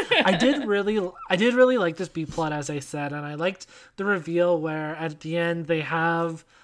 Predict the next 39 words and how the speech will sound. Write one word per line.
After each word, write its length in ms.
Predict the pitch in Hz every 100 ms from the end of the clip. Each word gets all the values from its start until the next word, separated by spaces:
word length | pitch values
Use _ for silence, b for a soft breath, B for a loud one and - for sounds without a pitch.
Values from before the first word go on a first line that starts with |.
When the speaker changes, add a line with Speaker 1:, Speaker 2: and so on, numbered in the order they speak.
| B _
Speaker 2:
the 120 | 180
land 560 | 170 160 160 156 156 -
'cause 140 | 160
the 100 | 151
guy 180 | 151 151
didn't 220 | 160 160
have 300 | 139 156 143
latinum 480 | 147 143 - 160 151
to 80 | 147
buy 300 | 139 143 147
his 200 | 151 -
stem 320 | - 147 147
bolts, 560 | 139 127 - - - B B B B -
which 220 | 165 160
is 140 | 147
how 220 | - 156
the 100 | 151
trader 340 | 160 - 156 160
ended 200 | 160 156
up 100 | 151
having 260 | 160 156 160
them 120 | 156
and 80 | 151
trading 220 | 160 156
them 80 | 151
for 100 | 160
the 120 | 151
Yamuk 260 | 143 147 -
sauce, 580 | - 143 139 - - -
you 120 | 147
know, 240 | 135 135 131 B B B B
tomato, 240 | - 165 185
tomato, 400 | 143 147 143 143
et 100 | -
cetera, 280 | 147 143
et 100 | 139
cetera. 480 | - 143 139 131 139 B B B _
And, 560 | 160 165 160 165 165 165
uh, 440 | 165 165 165